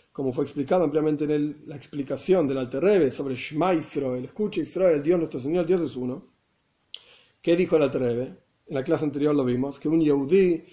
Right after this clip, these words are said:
no puede estar separado de Dios, Chas v'Shalom. No puede, aunque quiera, no lo puede hacer. <laughs> Interesante, hay quienes tienen relación directa o relación indirecta. No estoy a favor, estoy en contra. Ok,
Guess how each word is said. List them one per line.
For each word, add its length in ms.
no 260
puede 800
estar 440
separado 560
de 120
Dios, 360
Chas 220
v'Shalom. 340
No 120
puede, 420
aunque 200
quiera, 300
no 80
lo 80
puede 200
hacer. 220
<laughs> 260
Interesante, 500
hay 100
quienes 240
tienen 260
relación 500
directa 640
o 100
relación 300
indirecta. 520
No 120
estoy 260
a 80
favor, 460
estoy 240
en 120
contra. 480
Ok, 140